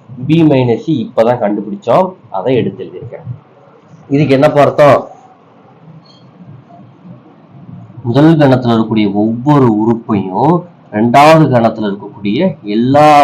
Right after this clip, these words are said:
உறுப்பு கூடயும் நம்ம என்ன செய்யணும் அப்படின்னா, வரிசை ஜோடி முறைப்படி நம்ம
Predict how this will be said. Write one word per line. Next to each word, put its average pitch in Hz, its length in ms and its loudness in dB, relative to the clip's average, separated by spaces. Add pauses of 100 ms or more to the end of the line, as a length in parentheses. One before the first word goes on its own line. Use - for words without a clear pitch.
(120)
உறுப்பு 120 300 -4 (100)
கூடயும் 117 260 -4
நம்ம 107 200 -2
என்ன 113 100 -6
செய்யணும் 110 260 -4
அப்படின்னா, 107 240 -4 (120)
வரிசை 170 320 0 (120)
ஜோடி 117 300 -2
முறைப்படி 101 360 -10 (100)
நம்ம 95 200 -6